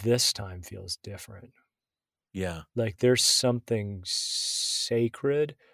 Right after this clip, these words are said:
Speaker 1: not in the way I played, far from it, uh, but there's something sacred about this moment and this, this physical feeling of,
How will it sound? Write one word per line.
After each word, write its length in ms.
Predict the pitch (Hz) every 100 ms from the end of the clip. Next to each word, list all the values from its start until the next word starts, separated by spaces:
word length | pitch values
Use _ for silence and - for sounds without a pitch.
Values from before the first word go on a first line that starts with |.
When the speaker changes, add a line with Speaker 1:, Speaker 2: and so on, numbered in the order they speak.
| _
Speaker 1:
not 160 | 127 160
in 60 | 139
the 60 |
way 160 | 131 127
I 40 |
played, 600 | 107 - 135 123 101 92
far 300 | - - 139
from 220 | 143 147 110
it, 140 | 98 _ - - _
uh, 360 | 120 113 107 104 107 - -
but 260 | 117 123 123
there's 180 | 120
something 460 | - 139 135 117 104
sacred 880 | - - - - - 143 - 113 104
about 320 | 101 104 107
this 260 | 104 - 113
moment 360 | 113 127 113
and 200 | 107 104
this, 360 | 107 107 - - _ _ _ _ _ -
this 220 | 123 -
physical 1200 | - - - - - - - 156 160 143 127 117
feeling 760 | - - - 143 131 113 101
of, 560 | 98 98 98 95 -